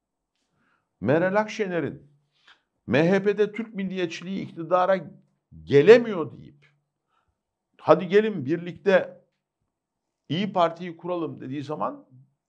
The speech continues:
ikimizden başka kimse yoktu. Onun için kurmuştuk biz İYİ Parti'yi. Türk milliyetçilerinin rahminde bir fetö yetiştirdi Meral Akşener.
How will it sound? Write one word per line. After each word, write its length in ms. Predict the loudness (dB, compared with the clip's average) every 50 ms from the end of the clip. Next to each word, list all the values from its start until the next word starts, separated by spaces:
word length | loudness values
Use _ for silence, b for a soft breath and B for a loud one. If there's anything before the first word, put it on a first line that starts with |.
| _ _ _
ikimizden 560 | -18 -12 -8 -8 -6 -6 -4 -4 -4 -4 -4
başka 260 | -6 -8 -8 -10 -12 -12
kimse 280 | -12 -16 -14 -10 -10
yoktu. 300 | -8 -8 -10 -12 -10 -10
Onun 180 | -8 -8 -8 -8
için 260 | -10 -12 -12 -14 -8
kurmuştuk 480 | -6 -6 -6 -6 -8 -12 -16 -20 -18 -16
biz 160 | -16 -14 -14
İYİ 140 | -16 -12 -10
Parti'yi. 400 | -10 -10 -10 -12 _ -20 -20 -20 _ _ _ _ _ _ _ _ _ _ _ _ _ 0
Türk 260 | 2 2 2 0 -2
milliyetçilerinin 880 | -6 -6 -4 -2 -2 -4 -4 -6 -10 -10 -10 -10 -10 -10 -10 -12 -6
rahminde 600 | 0 2 2 2 2 -2 -6 -8 -8 -8 -4 -2
bir 120 | -2 -2 0
fetö 260 | -2 -2 -2 0 0
yetiştirdi 640 | 0 0 0 -2 -6 -10 -14 -14 -14 -14 -14 -12 -10 -8
Meral 240 | -8 -8 -6 -8 -10
Akşener. 420 | -12 -14 -18 -20 -20 -20 -20 -20